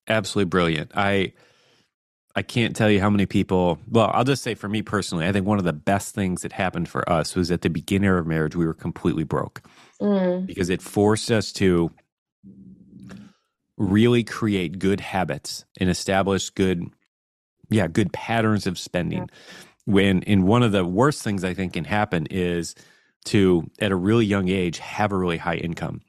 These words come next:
Speaker 1: because then you're
Speaker 2: Mm.
Speaker 1: just so sloppy with your spending because you
Speaker 2: Yeah.
Speaker 1: don't need to be.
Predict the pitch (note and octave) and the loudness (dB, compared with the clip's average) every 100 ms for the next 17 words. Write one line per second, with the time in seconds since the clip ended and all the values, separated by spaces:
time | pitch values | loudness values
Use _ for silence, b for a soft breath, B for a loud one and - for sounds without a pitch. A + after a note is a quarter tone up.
0 | _ _ - G3+ G#2 G2 G#2+ A2 G2 F#2+ | _ _ -4 0 2 2 4 2 0 -4
1 | - G2+ - - F#2 G#2 B2+ C3 A2+ F2+ | -6 -6 -6 -4 0 2 2 0 0 -2
2 | - F#2 G#2+ C3 A#2 G#2+ F2 G2 F#2+ - | -4 -2 0 0 -2 -4 0 2 2 0
3 | F2+ F2 F2+ G#3+ C#3 B2 B2+ E3+ | -2 -4 -4 -4 -4 0 0 -2